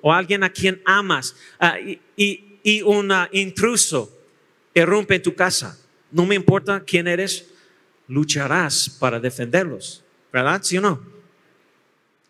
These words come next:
Puede que estés en, en, en ropa interior en media de la noche y de repente tomas una lámpara porque, porque vas a usarla como arma. <laughs> Morirás tratando de proteger a las personas que amas.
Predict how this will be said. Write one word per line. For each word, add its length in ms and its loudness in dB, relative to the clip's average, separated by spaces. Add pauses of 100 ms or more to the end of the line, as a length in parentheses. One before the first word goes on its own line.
(920)
Puede 260 6
que 120 4
estés 320 2
en, 180 0
en, 220 2
en 160 2
ropa 320 4
interior 600 2
en 120 0
media 220 4
de 100 0
la 100 0
noche 380 0
y 160 0
de 200 4
repente 440 0
tomas 420 0
una 180 2
lámpara 520 0
porque, 540 -2 (460)
porque 240 2
vas 220 2
a 40 -2
usarla 340 2
como 220 -2
arma. 380 0 (160)
<laughs> 140 -14 (580)
Morirás 600 2
tratando 480 2
de 100 4
proteger 680 2
a 100 2
las 160 -2
personas 440 -2
que 120 -6
amas. 720 -6